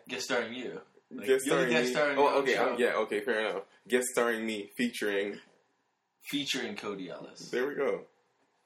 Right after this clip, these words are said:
Speaker 1: So I'm, I'm like the guest of the guest.
Speaker 2: And then, and then I'm your guest
Speaker 1: Well,
Speaker 2: also.
Speaker 1: yeah. I mean, we're all everyone's guest in, in a way.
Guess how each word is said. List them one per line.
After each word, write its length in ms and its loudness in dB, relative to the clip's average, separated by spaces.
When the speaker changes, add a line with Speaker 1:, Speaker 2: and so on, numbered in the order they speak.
Speaker 1:
So 260 -2
I'm, 460 -2
I'm 160 -6
like 120 -10
the 60 -12
guest 400 -2
of 160 -4
the 60 -12
guest. 460 -16
Speaker 2:
And 140 2
then, 380 -2
and 160 -4
then 240 -2
I'm 180 0
your 240 0
guest 540 -6
Speaker 1:
Well, 180 -4
Speaker 2:
also. 100 0
Speaker 1:
yeah. 220 0
I 120 -4
mean, 240 -8
we're 180 2
all 240 4
everyone's 640 -2
guest 600 -10
in, 300 -6
in 220 -4
a 100 -2
way. 360 -6